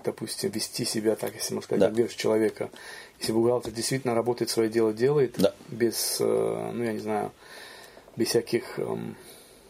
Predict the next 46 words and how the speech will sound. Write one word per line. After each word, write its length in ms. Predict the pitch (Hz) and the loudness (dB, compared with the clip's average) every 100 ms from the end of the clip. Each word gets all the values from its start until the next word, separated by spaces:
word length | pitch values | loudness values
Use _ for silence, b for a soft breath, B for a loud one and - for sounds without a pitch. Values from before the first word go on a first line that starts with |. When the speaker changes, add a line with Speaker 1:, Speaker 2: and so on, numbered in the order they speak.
| - | -4
Speaker 2:
Задних 460 | 98 139 117 117 - | 6 6 6 2 6
мыслей, 520 | 147 143 - 127 107 | 6 8 4 4 4
Speaker 1:
Да. 60 | 117 | 6
Speaker 2:
да, 80 | 104 | 4
грубо 280 | 98 98 90 | 4 2 4
говоря. 320 | 85 90 226 240 | 6 6 6 4
Speaker 1:
Ну, 120 | 247 | 2
ну, 40 | |
просто 280 | 262 254 233 | 2 2 2
выполняет 280 | 190 202 190 | 4 2 2
свою 160 | 185 | 2
Speaker 2:
Мгм. 100 | 165 160 | 2 2
Speaker 1:
работу 160 | 147 | 0
на 60 | 131 | 0
самом 280 | 139 120 110 | 2 0 2
деле. 240 | 107 104 | 2 2
То 120 | 151 | 2
ему 140 | 147 147 | 2 4
не 100 | 165 | 4
надо 140 | 170 | 4
ничего 220 | 147 - | 2 2
бояться, 400 | 151 147 110 - | 4 2 2 2
Speaker 2:
Мгм. 180 | 113 123 | 4 6
Speaker 1:
не 80 | 135 | 4
надо 160 | 151 | 0
ко-, 140 | 131 135 | 0 0
никого 360 | 135 139 135 | 2 2 2
ждать. 280 | 123 123 110 | 4 2 2
Speaker 2:
Совершенно 220 | 135 127 190 | 0 2 4
верно. 100 | 123 | 4
Speaker 1:
Ревизор 300 | 147 156 143 | 4 4 2
придёт 320 | 139 170 170 | 4 4 4
и 40 | |
не 120 | 143 | 2
придёт, 280 | 139 143 139 | 2 4 4
для 100 | 120 | 4
Speaker 2:
Мгм. 60 | 127 | 4
Speaker 1:
него 100 | 135 | 4
это 160 | 131 139 | 4 0
не 80 | |
проблема. 420 | 135 139 147 120 110 | 2 2 2 2 0
Speaker 2:
Абсолютно. 460 | - 131 107 - - | 2 2 2 -2 0
Speaker 1:
Пришёл 320 | - - 220 | 0 4 4
он 120 | 226 | 6
в 40 | 202 | 4
ревизор, 420 | 202 185 196 | 4 6 6